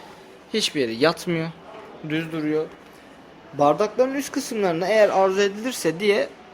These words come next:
çatal kaşık bıçak-, çatal kaşık bıçaklarınızı koymanız için bir boşluklar bırakılmış. Eğer dizmek isterseniz gibisinden.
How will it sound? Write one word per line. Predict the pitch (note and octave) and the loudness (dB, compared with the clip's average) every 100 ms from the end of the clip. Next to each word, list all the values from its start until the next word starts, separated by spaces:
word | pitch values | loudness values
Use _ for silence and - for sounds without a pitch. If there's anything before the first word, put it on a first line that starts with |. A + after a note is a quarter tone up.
| - | -6
çatal | A3+ A3 | -2 -2
kaşık | A3 G#3+ G#3+ G#3 | -2 -4 -6 -8
bıçak-, | - - F3+ - - - | -16 -16 -20 -20 -20 -6
çatal | F#3 F#3+ | -4 -2
kaşık | F#3 F#3+ G3+ | -4 -8 -10
bıçaklarınızı | F3+ G3+ F#3 G3 G3+ F#3+ - | -6 -8 -4 -6 -6 -8 -2
koymanız | F3 D#3 D#3+ F#3 F3 | 0 0 -4 -8 -10
için | G#3 C4 - - | -12 -12 -18 -14
bir | G3+ | -4
boşluklar | G3 F#3 F#3 F3+ D#3+ A#2 | 0 0 -4 0 0 0
bırakılmış. | A2+ - A#2+ D3+ F3 - - - | -6 -8 -12 -10 -10 -14 -18 -14
Eğer | D3+ A#2+ B2+ | -6 -4 -4
dizmek | C3+ A#2+ B2+ - | -6 -6 -8 -8
isterseniz | - B2+ A2 G#2+ G2+ | -8 -8 -8 -16 -18
gibisinden. | E2+ - - - | -18 -18 -18 -14